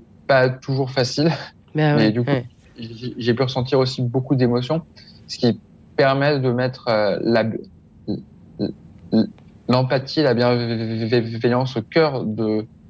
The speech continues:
Speaker 1: l'ensemble de mes actions. Et je
Speaker 2: Mhm.
Speaker 1: dirais qu'il y a le courage et la persévérance. Euh, j'ai toujours peur de faire des, des choses, mais j'y vais quand même.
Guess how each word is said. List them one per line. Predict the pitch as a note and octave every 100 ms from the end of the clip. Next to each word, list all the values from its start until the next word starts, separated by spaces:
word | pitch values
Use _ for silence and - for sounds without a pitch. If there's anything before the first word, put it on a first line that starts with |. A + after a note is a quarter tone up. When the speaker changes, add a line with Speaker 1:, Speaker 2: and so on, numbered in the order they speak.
| -
Speaker 1:
l'ensemble | A#2+ A#2 B2+ A#2+ A2+
de | G#2+ A2 A2 A2 A2 A2 A2 A2 A2 A2
mes | A2
actions. | A2+ - D#3 - - -
Et |
je | A2+
Speaker 2:
Mhm. |
Speaker 1:
dirais | C#3+ C3
qu'il | C#3 B2
y |
a | A2 A2+ - - -
le | A#2 A#2+
courage | A2 B2+ C#3 C#3
et |
la | A2 G2+
persévérance. | A2+ A2+ - A2+ G#2+ A2 G#2+ A#2+ C3+ C#3 - - - - - - - - G2
Euh, | G2 -
j'ai | - A#2 A#2+
toujours | F3 E3 C#3
peur | D3+ C#3
de | A2+
faire | G#2+ G#2 G2+
des, | G2+ G2 -
des | G2+ G2+ G#2 G#2+ G#2+ A#2
choses, | A2+ D#3+ C3 A#2 A#2+
mais | A2+
j'y | A#2+
vais | A#2+
quand | A#2
même. | A2 F#2+